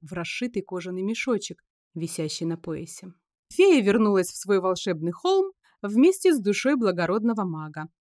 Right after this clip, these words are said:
пожелавшего сопровождать свою чудесную возлюбленную, чтобы провести там семь лет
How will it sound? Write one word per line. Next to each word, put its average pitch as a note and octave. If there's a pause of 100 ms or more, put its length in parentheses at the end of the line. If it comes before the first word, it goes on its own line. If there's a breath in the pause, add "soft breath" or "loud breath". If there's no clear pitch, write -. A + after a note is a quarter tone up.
(180)
пожелавшего G3+
сопровождать F3+
свою E3+
чудесную E3+
возлюбленную, C4+ (320)
чтобы F#4
провести D4
там F#3
семь D#4+
лет B3